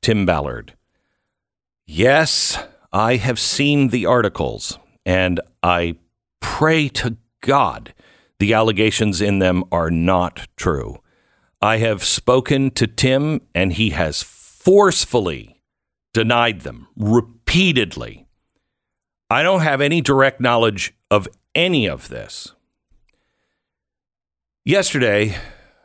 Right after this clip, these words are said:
uh, some, what did we call the press people? Yeah. Some people, uh, asked why Tim is no longer the C E O of the Nazarene Fund.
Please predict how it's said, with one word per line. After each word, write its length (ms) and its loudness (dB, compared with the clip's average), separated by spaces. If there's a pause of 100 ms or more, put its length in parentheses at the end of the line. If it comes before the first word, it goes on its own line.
uh, 760 0
some, 680 -2 (240)
what 100 -8
did 100 -4
we 100 -2
call 260 -2
the 80 -8
press 280 -10
people? 440 -20 (240)
Yeah. 200 -10 (120)
Some 280 -2
people, 460 0 (560)
uh, 360 4
asked 340 -2
why 180 2
Tim 300 0
is 140 -4
no 120 2
longer 300 2
the 120 -2
C 380 -2
E 40 4
O 120 2
of 140 0
the 80 2
Nazarene 580 4
Fund. 380 -4